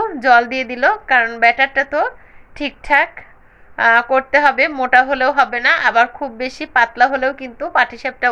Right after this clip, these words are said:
ওঠে না। আহ, এই পাটিসাপটার কিন্তু মূল জিনিসই হচ্ছে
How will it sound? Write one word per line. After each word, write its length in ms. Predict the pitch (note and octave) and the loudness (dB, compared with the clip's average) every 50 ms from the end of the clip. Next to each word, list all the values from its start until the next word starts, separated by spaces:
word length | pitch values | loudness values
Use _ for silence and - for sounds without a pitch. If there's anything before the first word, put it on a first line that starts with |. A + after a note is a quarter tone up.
| - - | -2 -4
ওঠে 260 | A#3 A3+ - C#4 B3+ | -8 -8 -8 -8 -6
না। 140 | A#3 A#3+ C#4+ | -4 -4 -4
আহ, 880 | E4+ - - - - - - - - - - - - - G#3 G#3 G#3+ - - - | -6 -8 -14 -20 -20 -20 -20 -20 -20 -20 -16 -8 -6 -4 -4 -4 -4 -6 -8 -8
এই 180 | A3 A#3 B3+ C4 C#4 C4 - | -6 -6 -6 -6 -8 -6 -2
পাটিসাপটার 640 | - B3 B3 - B3+ B3 D4+ - - - - D4 C#4+ | -2 -2 -2 -2 -6 -6 -4 -4 -2 -2 -4 -4 -4
কিন্তু 360 | D4 C#4 C#4 C4+ - - D#4 F#4 A4 A4 - - - - - - - - | -6 -12 -14 -14 -10 -6 -4 -4 -4 -4 -8 -16 -20 -20 -20 -20 -20 -18
মূল 300 | A3 A#3 B3 B3+ C4 C4+ C#4+ D4+ E4+ - - - - - - - | -12 -8 -6 -4 -4 -4 -6 -8 -12 -14 -20 -20 -20 -20 -20 -18
জিনিসই 480 | - A3 C4 C4 B3+ C#4 C#4+ - D#4+ E4 | -12 -10 -8 -6 -6 -8 -6 -4 -2 -2
হচ্ছে 300 | D#4+ D#4+ D#4+ - - | -2 -2 -4 -4 -4